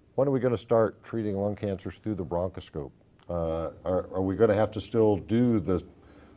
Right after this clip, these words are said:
open surgery that you're talking about, or can we start to treat lung cancer with bronchoscopic ablation?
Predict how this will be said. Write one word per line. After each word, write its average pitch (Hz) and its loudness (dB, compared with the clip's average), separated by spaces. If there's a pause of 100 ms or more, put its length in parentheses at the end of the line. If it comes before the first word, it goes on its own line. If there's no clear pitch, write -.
(220)
open 104 0
surgery 107 2
that 98 0
you're 98 -4
talking 110 2
about, 82 0
or 90 -2 (140)
can 92 -6
we 101 -2
start 98 -2
to 95 -2
treat 101 -8 (280)
lung 95 -4
cancer 98 -4 (180)
with 92 -4 (640)
bronchoscopic 98 0
ablation? 92 -4